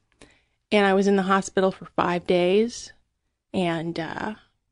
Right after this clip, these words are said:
they broke it up with Coumadin and heparin and blood thinners, but it was huge. It was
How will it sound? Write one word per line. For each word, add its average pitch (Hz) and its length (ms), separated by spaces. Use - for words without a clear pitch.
they 180 400
broke 196 380
it 196 80
up 196 280
with - 480
Coumadin 196 580
and 160 100
heparin 196 440
and 170 160
blood 185 320
thinners, 196 320
but 185 160
it 247 160
was 180 220
huge. 175 460
It - 100
was 208 400